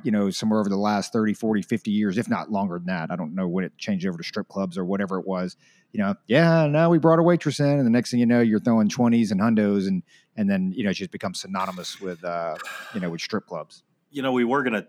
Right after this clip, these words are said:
Speaker 2: we, we are going to talk about the State of the Union, but you, we bring up strip clubs,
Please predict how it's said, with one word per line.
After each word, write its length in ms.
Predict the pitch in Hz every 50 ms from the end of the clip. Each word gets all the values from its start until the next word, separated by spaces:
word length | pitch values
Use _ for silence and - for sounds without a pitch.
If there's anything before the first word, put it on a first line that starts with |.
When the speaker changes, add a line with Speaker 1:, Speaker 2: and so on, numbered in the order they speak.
| _ _
Speaker 2:
we, 240 | 110 110 107 113 -
we 120 | - 101 107
are 240 | 107 113 135 117 95
going 240 | - 95 92 87
to 60 | 85 85
talk 260 | - 98 90 87 -
about 180 | - 87 85
the 80 | - -
State 240 | - - - 92 90
of 60 | 85
the 80 | 80 80
Union, 340 | 87 95 92 87 82 78 73
but 320 | - 92 90 87 87 _ _ _
you, 140 | - 101 101 _ _
we 160 | _ 92 95 85
bring 240 | 80 117 110 107
up 100 | 101 -
strip 300 | - - - 120 127 -
clubs, 460 | - - 95 90 85 82 80 - -